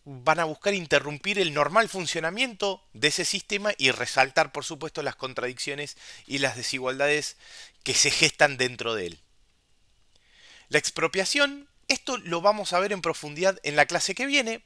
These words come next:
pero podemos abreviar diciendo que es una forma de propaganda por el hecho que implica la apropiación de recursos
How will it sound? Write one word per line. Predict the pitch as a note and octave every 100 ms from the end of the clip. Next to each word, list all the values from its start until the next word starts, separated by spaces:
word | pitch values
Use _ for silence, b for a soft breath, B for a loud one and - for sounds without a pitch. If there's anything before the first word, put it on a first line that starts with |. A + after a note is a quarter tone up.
| -
pero | D#3 E3+
podemos | D#3+ F3+ F3+ -
abreviar | D3 D3+ D#3+ F3
diciendo | E3 D3+ E3 E3+ E3+
que | E3
es | -
una | C#3+
forma | - F3+ F3+ F3+ G3 B B B -
de | C#3
propaganda | C3 C3 C#3 F3 D#3+
por | F3+
el | G3
hecho | A3+ C#4+
que | -
implica | F#3+ D#3+ G3+ G3+ F#3+
la | D3
apropiación | - D3 C#3+ D3 - E3 A#2+
de | A#2+
recursos | D3 D3 B3 B3 - A#3+ -